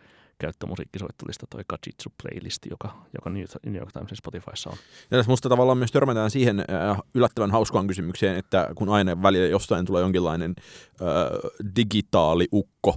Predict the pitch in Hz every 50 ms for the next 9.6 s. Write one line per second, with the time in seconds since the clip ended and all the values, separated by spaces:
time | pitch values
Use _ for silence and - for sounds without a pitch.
0 | - - - - _ _ _ 87 92 - - 95 - - 87 87 90 92 - -
1 | 95 82 87 87 78 73 78 98 87 95 - - - 101 101 90 92 87 85 80
2 | 78 - - - 92 92 90 85 92 92 92 98 95 90 87 - - 92 - -
3 | - 90 87 98 92 - 85 85 90 80 82 82 - 92 87 82 - - 87 90
4 | 76 - - 95 90 - 90 85 80 80 85 80 78 78 90 85 85 76 73 -
5 | - - - - _ - 95 90 85 85 85 85 - - - - _ _ _ -
6 | - - _ _ - 98 98 95 90 - 95 87 85 85 85 95 - - 76 69
7 | 82 - - _ - _ _ _ _ - 120 104 - - - 101 90 90 - 95
8 | 78 71 - 95 80 80 87 85 - - 92 82 82 87 101 104 98 98 101 110
9 | 113 131 127 117 113 104 101 101 95 82 -